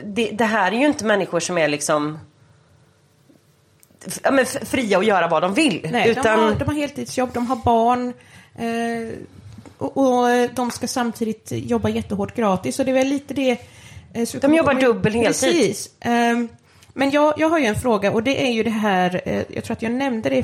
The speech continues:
Speaker 2: förut kanske, att, eh, det här med karisma är ju någonting som jag inte riktigt, liksom, jag, har, man har väl hört det lite grann,
Speaker 1: Mm.
Speaker 2: liksom, men det,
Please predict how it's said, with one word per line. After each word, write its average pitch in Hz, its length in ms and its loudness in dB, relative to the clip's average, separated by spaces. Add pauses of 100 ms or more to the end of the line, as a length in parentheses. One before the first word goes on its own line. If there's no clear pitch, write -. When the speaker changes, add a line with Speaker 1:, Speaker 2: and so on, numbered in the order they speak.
(100)
Speaker 2:
förut 190 300 0
kanske, 214 300 -4
att, 202 240 -4 (440)
eh, 110 240 -4 (220)
det 247 60 0
här 269 120 2
med 233 100 -4
karisma 254 420 -4
är 269 40 -2
ju 285 60 -6
någonting 247 280 -6
som 247 120 -8
jag 240 140 -2
inte 254 240 -6
riktigt, 196 680 -8
liksom, 202 420 -6 (840)
jag, 247 120 -4 (380)
har, - 160 -8
man 359 260 0
har 381 80 0
väl 370 120 -2
hört 330 260 0
det 277 80 -8
lite 294 220 -10
grann, 359 260 0
Speaker 1:
Mm. 226 140 0
Speaker 2:
liksom, 226 180 -4
men 269 100 -4
det, 302 260 -2